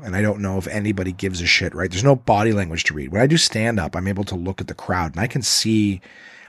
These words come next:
you can see and hear in stand up, right? So if I'm t-, if I'm talking and I can, y-, y-, you know, th-, a lot of the crowd is just black. I can't see them.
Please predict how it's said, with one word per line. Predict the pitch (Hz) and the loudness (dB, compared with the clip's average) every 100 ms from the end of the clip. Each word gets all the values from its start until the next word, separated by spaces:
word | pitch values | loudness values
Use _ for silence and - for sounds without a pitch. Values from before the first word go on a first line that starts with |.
| - - | -6 0
you | 165 | 4
can | 208 | 6
see | 175 - 214 233 | 6 4 4 2
and | 131 147 143 | 4 4 4
hear | 107 127 117 107 | 2 4 4 4
in | 90 | 0
stand | - 87 78 - | -2 -4 -8 -12
up, | - _ - | -18 _ -8
right? | 104 123 151 _ | 0 0 0 _
So | - - 107 104 | -4 0 2 2
if | 123 143 | 2 4
I'm | 165 170 | 2 2
t-, | - - 135 | -4 -4 -2
if | 131 | 2
I'm | 160 | 0
talking | 160 - 123 123 110 92 - - - - - _ - | 0 4 4 4 -2 -4 -8 -18 -20 -20 -20 _ -4
and | 113 107 101 98 - | -2 0 -4 -6 -2
I | 120 | 0
can, | 127 131 123 - | 0 -2 -4 -8
y-, | 131 | -10
y-, | - 151 | -10 -8
you | 151 | -4
know, | 131 113 _ 127 | -2 -4 _ -18
th-, | 135 | -2
a | 156 | 6
lot | 160 | 6
of | 147 | 6
the | 127 | 2
crowd | 143 123 113 | 2 4 4
is | 104 | 0
just | 110 95 | -2 -4
black. | 87 101 101 92 | -2 0 0 -2
I | |
can't | 80 - 107 | -8 -8 -6
see | - - 117 | -4 -4 -4
them. | 98 65 | -6 -8